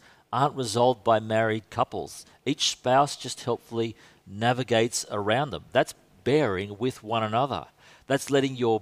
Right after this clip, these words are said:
bugbears be bugbears and not barriers. And sometimes we just need to absorb that sharp reply or accept the slightly cutting critique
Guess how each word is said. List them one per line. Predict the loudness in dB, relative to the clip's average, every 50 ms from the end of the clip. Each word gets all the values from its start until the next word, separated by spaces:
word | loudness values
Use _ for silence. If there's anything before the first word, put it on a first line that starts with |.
| -2 2 4
bugbears | 6 6 6 4 0 -2 0 0 0 -2 -4 -6 -10 -12 -14 -16 -16
be | -16 -12 -2 2
bugbears | 2 2 2 0 -2 -4 -4 -2 -2 -2 -4 -4 -6 -10
and | -10 -12 -12 -10 -8
not | -8 -8 -8 -10 -10 -4 0
barriers. | 2 4 4 4 2 0 -4 -6 -10 -12 -12 -12 -14 -16 -18 -20 -20 -20 -14 _
And | -8 -8 0
sometimes | 2 2 2 2 2 0 0 0 -2
we | -6 -6
just | -6 -6 -8 -6 -6
need | -6 -6 -4
to | -4 -4 -4
absorb | -4 -4 -2 2 4 4 4 4 2 0
that | 0 -2 -2 -2
sharp | -2 -2 0 0 0 0 -4
reply | -8 -8 -2 0 0 0 0 -2 -6 -10 _ _ _ _ _ _ _ _ _ _ _ _ _ _
or | -4 -2 -2 -2 -2 -4
accept | -6 -4 -4 -2 0 2 0 0 -2 _ _
the | -6 -4
slightly | -2 -2 -2 0 2 2 2 2 2 0 0 0 -2 -2 -6 -12 _ _ _ _ _ _ -12
cutting | -2 0 0 0 0 -2 -6 -8 -10 -12
critique | -14 -16 -16 -16 -8 -6 -4 -4 -4 -6 -12